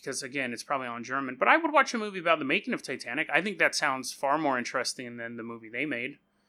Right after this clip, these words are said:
I think I would watch that. I'm not a big fan of World War Two movies in general. I think they're all kind of the same. Saving Private Ryan was okay. Saving Private Ryan actually only had one good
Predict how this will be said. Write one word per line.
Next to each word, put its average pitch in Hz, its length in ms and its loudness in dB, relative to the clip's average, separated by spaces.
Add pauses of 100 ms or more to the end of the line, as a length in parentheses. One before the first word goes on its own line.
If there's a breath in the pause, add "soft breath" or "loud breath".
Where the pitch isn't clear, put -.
(420)
I 185 80 -2
think 233 120 -2
I 240 60 4
would 226 140 2
watch 247 260 2
that. 110 220 -6
I'm 180 100 -2
not 247 160 4
a 226 60 0
big 165 480 2
fan 160 280 0
of 143 100 0
World 135 280 -4
War 143 140 -2
Two 143 260 -6
movies 151 760 -4 (120)
in 131 180 -10
general. 127 600 -4 (1200)
I 156 60 -4
think 175 180 -2
they're 165 140 4
all 147 100 6
kind 147 240 -4
of 120 60 -6
the 98 40 -2
same. 120 640 -2 (1200)
Saving 170 380 -2
Private 131 220 2
Ryan 117 260 0
was 110 140 -8
okay. 113 420 -8
Saving 330 280 2
Private 330 220 6
Ryan 185 240 10
actually 143 360 2
only 135 240 -6
had 120 280 0
one 127 420 -6
good 120 520 -6